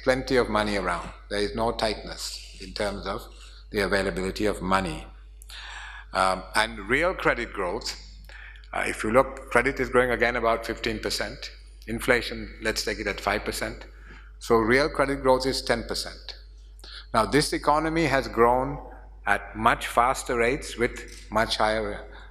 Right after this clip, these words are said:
uh, um, um, um, interest rates. Uh, for instance, uh, when, um, inflation was ten percent, uh, uh, you had,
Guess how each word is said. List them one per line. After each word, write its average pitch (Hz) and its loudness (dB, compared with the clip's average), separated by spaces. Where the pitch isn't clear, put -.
uh, 90 -4
um, 90 -14
um, 90 -12
um, 87 -12
interest 107 -2
rates. - -8
Uh, 92 -8
for 110 4
instance, 117 -4
uh, 95 0
when, 113 0
um, 95 -6
inflation 117 0
was 101 -2
ten 120 0
percent, 95 -4
uh, 90 -2
uh, 95 -6
you 107 -2
had, 110 4